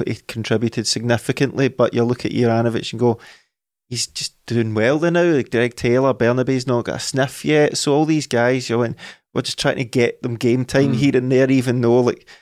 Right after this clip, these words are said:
Speaker 1: this is unheard of for us to be playing one game a week for the first four games of the seasons. Quite literally, Celtic haven't done this ever, basically, in my
Speaker 2: Yeah.
Speaker 1: lifetime.
Speaker 2: Mm.
Speaker 1: We've always had qualifiers of some sort, so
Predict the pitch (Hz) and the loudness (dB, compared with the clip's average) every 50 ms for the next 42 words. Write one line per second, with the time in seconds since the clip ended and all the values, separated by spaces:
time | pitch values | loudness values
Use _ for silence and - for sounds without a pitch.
0 | _ _ _ _ 120 120 - 147 139 - - - 127 135 127 113 120 117 123 - | _ _ _ _ -2 -2 0 -2 -2 -2 -2 -2 -2 0 2 2 2 2 2 2
1 | 143 143 135 - - 135 135 135 131 131 - 120 123 117 - - - 120 120 117 | 0 0 0 -2 -2 0 0 0 0 -2 -6 -4 -4 -4 -2 0 0 2 2 2
2 | 113 110 110 123 - 117 113 120 123 135 127 127 123 120 117 117 113 120 127 131 | 0 -4 -8 -10 -4 0 0 0 0 0 -2 0 0 2 2 2 2 2 0 -2
3 | - - - - 110 107 - - - 123 120 - - - - - 123 113 120 113 | -4 -10 -10 -4 -4 -4 -4 -2 -4 -4 -4 -4 -8 -10 -6 -4 -2 -2 -2 0
4 | 113 117 123 120 120 110 113 117 113 - - 127 123 123 131 147 151 143 - - | 0 -2 -2 -2 -4 -6 -6 -6 -6 -4 -4 -4 -4 -2 -2 -4 -4 -4 -6 -12
5 | - - _ _ _ _ 139 147 - - 120 127 - - 135 123 - - 123 - | -20 -20 _ _ _ _ 0 0 0 -2 -6 -6 -4 -4 -4 -2 -2 -2 -2 -2
6 | 113 110 123 123 123 151 - 120 117 117 117 117 120 113 - - - - _ _ | -2 -4 -4 -4 -4 -2 0 0 0 0 0 -2 -2 -2 -4 -8 -10 -12 _ _
7 | _ _ _ _ _ _ 113 123 120 151 156 156 147 - _ _ _ _ _ 147 | _ _ _ _ _ _ 0 0 2 0 0 0 -2 -6 _ _ _ _ _ -2
8 | 151 151 - - - 139 143 123 120 117 113 117 120 139 147 123 - - 165 170 | -2 -2 -4 -4 -4 -4 -2 -2 -2 -2 0 0 0 -2 -2 -4 -4 -4 -4 -2
9 | 160 - - - - _ _ 123 107 117 113 127 143 147 147 139 - 151 120 - | -4 -6 -8 -16 -20 _ _ -6 -4 0 0 0 0 0 -2 -2 -4 -6 -6 -6
10 | - - 123 123 131 135 - - 135 135 139 135 127 113 - - - 131 135 139 | -6 -2 -2 0 0 -2 -2 -2 0 0 0 -2 -4 -8 -6 -2 -2 -2 -2 -4
11 | - - 151 151 135 117 - - - 135 127 | -2 0 0 0 0 0 -4 -2 0 0 0